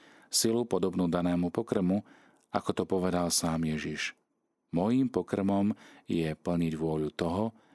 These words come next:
ktorý ma poslal.“ V prosbe „Buď vôľa Tvoja“ prosíme nášho nebeského Otca o zjednotenie našej vôle s vôľou Jeho,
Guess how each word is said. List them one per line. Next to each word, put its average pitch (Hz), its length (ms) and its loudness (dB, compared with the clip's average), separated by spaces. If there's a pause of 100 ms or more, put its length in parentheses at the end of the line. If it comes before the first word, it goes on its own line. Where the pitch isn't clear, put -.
(120)
ktorý 80 320 0
ma 85 160 0
poslal.“ 76 500 -2 (1400)
V - 80 -20
prosbe 147 400 2
„Buď 95 220 2
vôľa 110 340 0
Tvoja“ 101 320 0
prosíme 98 480 2
nášho 82 380 0
nebeského 90 500 0
Otca 95 320 0
o 87 80 0
zjednotenie 110 600 0
našej 98 340 0
vôle 92 480 0 (240)
s 95 160 -6
vôľou 117 560 2
Jeho, 90 480 0